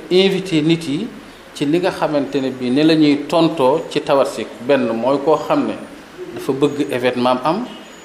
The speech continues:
wala koo xam ne dafa doon organiser dara, loolu di jub, mu bëgg a lay pour jaarale ko ci googu wet, wala koo xamante ne bi dafa amoon benn spectacle bu muy def, mu ñëw bay jege, mu bëgg a loola am,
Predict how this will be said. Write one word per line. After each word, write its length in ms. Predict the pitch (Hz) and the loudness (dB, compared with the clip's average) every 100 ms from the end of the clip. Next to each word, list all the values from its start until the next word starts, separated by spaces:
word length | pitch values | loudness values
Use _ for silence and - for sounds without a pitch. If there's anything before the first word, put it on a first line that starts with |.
| - | -8
wala 200 | 107 123 | -6 -4
koo 200 | - 160 | 0 0
xam 260 | - 165 139 | 0 -2 0
ne 80 | 120 | -2
dafa 200 | 123 151 | -2 0
doon 220 | 151 156 170 | 0 0 2
organiser 560 | 156 160 160 156 - 127 | 2 4 4 4 2 2
dara, 220 | 120 107 - - - - 101 | 2 0 -4 -14 -18 -20 -10
loolu 460 | 123 135 165 180 | -4 2 4 4
di 180 | 165 165 160 | 2 0 0
jub, 140 | 165 - - - - - - | -4 -4 -16 -20 -20 -18 -8
mu 100 | 127 123 | -6 0
bëgg 220 | 156 151 | 2 4
a 40 | 156 | 2
lay 440 | 143 156 151 135 - - - - - - - - | 4 4 4 2 -4 -12 -16 -18 -18 -20 -14 -6
pour 100 | 131 104 | -4 2
jaarale 340 | 123 120 123 | 2 4 2
ko 80 | 123 | -2
ci 100 | - | -6
googu 280 | 127 135 139 | 0 2 4
wet, 140 | 156 202 - - - - - - | 2 2 -2 -12 -16 -18 -18 -2
wala 220 | 127 139 | 0 0
koo 200 | 135 170 | 0 2
xamante 400 | 165 180 170 160 156 | 2 2 0 0 0
ne 80 | 147 | 0
bi 140 | 139 | 0
dafa 240 | 135 135 127 | -2 -4 -6
amoon 240 | 151 147 | -2 0
benn 240 | 135 139 131 | 0 -2 -4
spectacle 420 | 131 - 143 - | -6 -2 -2 -2
bu 140 | 127 131 | -4 -2
muy 200 | 135 139 | -2 0
def, 200 | 127 98 - - - - - - | 0 0 -4 -16 -18 -20 -18 -8
mu 160 | 135 | 0
ñëw 220 | 143 147 147 | 2 4 4
bay 260 | 143 139 | 4 2
jege, 300 | - 135 117 - - - - - - - - | 2 0 0 -4 -12 -16 -20 -20 -20 -20 -16
mu 440 | 110 117 127 131 131 - | -8 -4 0 0 -2 -2
bëgg 200 | 143 147 | 0 2
a 840 | 151 143 - - - - 131 143 135 | 4 2 0 -8 -14 -8 -2 0 2
loola 320 | 143 147 147 - | 2 4 2 2
am, 180 | 139 | -2